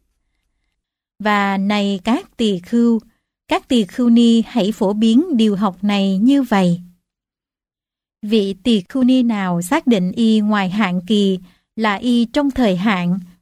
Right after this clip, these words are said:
rồi bảo phân chia, thì y ấy nên được xả bỏ, và vị ni ấy phạm tội Pachittiya, ưng đối trị. Một trăm lẻ ba.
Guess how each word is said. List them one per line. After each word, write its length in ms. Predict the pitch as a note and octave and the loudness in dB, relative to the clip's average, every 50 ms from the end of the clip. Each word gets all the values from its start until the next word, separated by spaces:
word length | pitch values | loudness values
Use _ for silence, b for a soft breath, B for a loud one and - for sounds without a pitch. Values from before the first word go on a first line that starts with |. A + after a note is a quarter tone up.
| _ G3+ F#3 | _ -4 0
rồi 180 | A3+ G#3 G3 | 0 0 0
bảo 260 | F#3 G3 F3+ E3+ F#3 | 0 -2 -2 -2 -2
phân 300 | C4+ - - C4+ A#3 - | -4 -4 0 0 2 2
chia, 340 | G#3+ - - A3+ A3 A3 G#3+ F3+ - _ _ _ _ _ _ _ _ _ _ - | 0 0 0 0 0 0 0 -4 -8 _ _ _ _ _ _ _ _ _ _ -8
thì 360 | - B3 A#3 A3+ A3 A3 G#3+ | -4 -2 0 0 0 0 -2
y 240 | - - A#3+ A#3 A3+ | -2 -2 0 0 0
ấy 360 | - A3 G#3+ A3 A#3 C#4+ F4+ F4 | 0 0 0 2 2 0 0 2
nên 260 | D4+ D4 D4 C#4+ B3+ | 2 2 2 2 2
được 220 | A#3 G3+ F#3 - | 2 0 0 -4
xả 240 | - - F#3+ F3 A3+ | -6 -4 -4 -2 -2
bỏ, 420 | B3+ B3 G3+ E3+ E3+ E3+ B3+ D#4+ - _ _ _ _ _ - | 0 0 0 0 0 0 -2 -4 -6 _ _ _ _ _ -8
và 320 | G#3+ A3 G#3+ G#3 G3+ G3 | -6 -4 -2 -2 -4 -6
vị 320 | F#3 F#3 F#3 G#3+ G3 F#3 G3+ | -6 -6 -4 -4 -2 0 0
ni 220 | A3+ A#3+ A#3 A3 | 2 2 2 2
ấy 340 | G#3+ - G3+ G3+ A#3 D#4+ F#4+ - | 0 -2 -2 -2 -2 -2 -4 -6
phạm 280 | - C#4+ G#3 F3+ F3+ | -6 -6 -4 -4 -6
tội 400 | F3 F3 G#3+ F#3+ F3+ F3 F#3+ G3 - _ _ - | -6 -4 -4 -4 -4 -4 -6 -8 -12 _ _ -4
Pachittiya, 960 | A#3+ A3+ - - - E4+ - _ _ - B3 A3 G3 - A3+ G#3+ G#3 G3 F#3 F3+ - - _ _ _ _ _ _ - | -4 -4 -4 -4 -4 -4 -4 _ _ -4 -2 -2 -2 -2 -2 -2 0 -2 -2 -4 -8 -14 _ _ _ _ _ _ 0
ưng 260 | B3+ A#3 A3 G#3+ G3 | 2 4 4 4 2
đối 200 | G#3+ G#3+ C4+ D#4 - | 2 0 0 -2 -2
trị. 340 | - A#3+ F#3 E3+ F3 F3 F3 F3+ - _ _ _ _ _ _ _ _ _ _ _ _ _ _ _ _ _ _ _ _ _ _ _ _ _ _ _ _ _ _ _ _ _ _ _ _ _ _ _ _ _ _ _ _ _ _ _ _ _ _ _ _ _ _ _ _ _ _ _ | -4 -4 -4 -4 -6 -8 -10 -12 -20 _ _ _ _ _ _ _ _ _ _ _ _ _ _ _ _ _ _ _ _ _ _ _ _ _ _ _ _ _ _ _ _ _ _ _ _ _ _ _ _ _ _ _ _ _ _ _ _ _ _ _ _ _ _ _ _ _ _ _
Một 320 | - A3 A3+ G3+ F3+ - - | 0 0 0 0 -2 -4 -6
trăm 220 | A3+ G#3+ G#3 G3 | -6 -4 -4 -4
lẻ 260 | G3 F#3+ F3+ E3+ G3 | -6 -6 -6 -6 -6
ba. 400 | A#3+ B3 A3+ G#3 G3 F#3+ F3 F3 | -4 -4 -4 -2 -4 -4 -6 -8